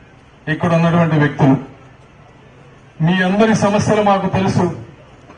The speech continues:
మేము వచ్చిన తర్వాత తప్పకుండా ఏ న్యాయం చేయాలో అది చేస్తామని, ఈ ప్రాంతంలో జరుగుతున్నటువంటి అవినీతిని అరికడతామని,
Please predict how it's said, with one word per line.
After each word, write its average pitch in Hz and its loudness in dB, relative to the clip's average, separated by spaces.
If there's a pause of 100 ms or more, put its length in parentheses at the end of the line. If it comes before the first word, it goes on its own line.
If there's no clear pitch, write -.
మేము 190 2
వచ్చిన 196 -2
తర్వాత 202 2 (920)
తప్పకుండా 208 0
ఏ 196 0
న్యాయం 202 0 (120)
చేయాలో 202 2
అది 175 -2
చేస్తామని, 190 0 (680)
ఈ 202 -6
ప్రాంతంలో 208 2
జరుగుతున్నటువంటి 202 -2
అవినీతిని 185 0
అరికడతామని, 190 0